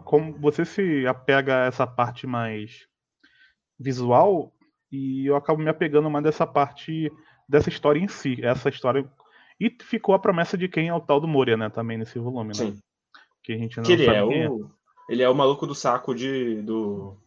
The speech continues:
Speaker 2: caralho, qual é o nome? Ah, do Extremo Jack.
Speaker 1: Hum, sim.
Speaker 2: A cena de, de, dos três bichinhos indo encontrar ele também é um pra um. Muito safado, Oda.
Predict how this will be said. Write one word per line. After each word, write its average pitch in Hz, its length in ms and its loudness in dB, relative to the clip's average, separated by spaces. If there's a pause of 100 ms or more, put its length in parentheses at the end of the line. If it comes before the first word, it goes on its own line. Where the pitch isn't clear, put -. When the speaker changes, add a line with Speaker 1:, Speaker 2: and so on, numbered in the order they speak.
(340)
Speaker 2:
caralho, 101 300 -6
qual 104 100 -12
é - 20 -8
o 107 40 -8
nome? 113 180 -8 (600)
Ah, 151 260 -6
do 131 100 -6
Extremo 135 320 -2
Jack. 117 300 -2 (1000)
Speaker 1:
Hum, 143 520 0 (160)
sim. 117 240 -6 (480)
Speaker 2:
A 123 100 0
cena 139 280 0
de, 139 380 0
de, 120 160 0
dos 127 320 -6
três 135 180 -2
bichinhos 131 340 -4
indo 131 80 -2
encontrar 123 380 -2
ele 127 100 0
também 127 240 0
é 127 40 2
um 131 80 -2
pra 131 160 -2
um. 101 140 -6 (800)
Muito 151 220 -4
safado, 131 500 4
Oda. 123 240 0